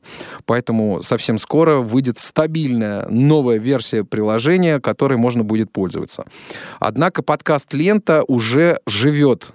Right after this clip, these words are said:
а, и под I O S, и под, э, Android в частности. А, пожалуйста, тоже, м,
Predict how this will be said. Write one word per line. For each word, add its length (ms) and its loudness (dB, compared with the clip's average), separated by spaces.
а, 920 -2
и 160 0
под 260 0
I 180 2
O 60 4
S, 460 2
и 280 0
под, 440 2
э, 640 4
Android 560 0
в 240 -20
частности. 460 -6
А, 640 -2
пожалуйста, 520 -2
тоже, 360 0
м, 220 -4